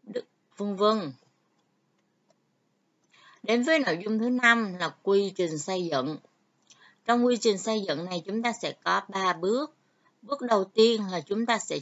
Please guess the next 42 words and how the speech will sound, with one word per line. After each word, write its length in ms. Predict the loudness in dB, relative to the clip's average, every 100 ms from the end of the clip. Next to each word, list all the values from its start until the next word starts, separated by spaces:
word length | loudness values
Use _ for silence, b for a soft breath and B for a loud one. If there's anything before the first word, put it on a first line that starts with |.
| -10 _
chuẩn 380 | -2 -2 -2 -4
bị. 360 | -2 0 -2 -6 _ _ _ _ _ _ _ _ _ _ _ _ -2
Trong 160 | 0
phần 240 | 2 0 0
chuẩn 280 | 0 -2 -2
bị 200 | -2 -2
thì 160 | -4
chúng 220 | -4 -4
ta 140 | -2 -2
sẽ 160 | -4
có 220 | -6 -4 -4
các, 280 | -2 -4 -6 B B B _ _
ờ, 340 | -4 -2 0
việc 180 | -2 -4
làm 320 | -6 -4 -6
như 100 | -4 -4
sau. 500 | 0 2 2 0 -4 b b _ _ _ b _
Đầu 140 | 0 0 0
tiên 280 | 0 2 2
là 140 | -2 -4
chọn 260 | -6 -6 -8
kiểu 140 | -8
nhà, 400 | -6 -4 -2 -2 -4 -8 -8
tiếp 180 | -8 -8
theo 340 | -6 -2 0 0
là 120 | -2 -6
chúng 180 | -10 -8
ta 100 | -8
sẽ 200 | -6 -6
vẽ 320 | -4 -4 -6
thiết 220 | -12 -10
kế, 420 | -2 0 2 2 -2 _ _ _ _ _
thứ 100 | -14 -6
ba 280 | -2 0 -2
là 60 | -4
chúng 180 | -8 -8
ta 120 | -8 -10
chọn 200 | -14 -14 -12
vật 220 | -10 -4
liệu, 400 | 0 2 2 0 -10
vân 180 | -6
vân. 300 | 0 0 0